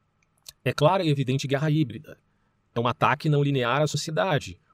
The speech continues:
um modo inquisitorial de constranger adversários políticos incômodos,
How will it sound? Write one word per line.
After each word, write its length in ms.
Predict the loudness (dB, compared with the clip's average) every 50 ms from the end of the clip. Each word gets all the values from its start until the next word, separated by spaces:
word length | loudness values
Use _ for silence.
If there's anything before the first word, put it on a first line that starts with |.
| -10
um 80 | -8 -4
modo 280 | 0 0 0 0 -2
inquisitorial 720 | -4 -6 -6 -6 -6 -4 -4 0 2 2 4 4 4 2 2
de 80 | -2
constranger 580 | -4 -4 -4 -6 -4 -4 -4 -2 0 0 2 0
adversários 400 | 2 2 0 0 0 -2 -4 -4
políticos 420 | -4 -6 -6 -6 -6 -6 -6 -6
incômodos, 680 | -6 -4 4 6 6 6 6 2 -4 -8 -16 -16 -16 -16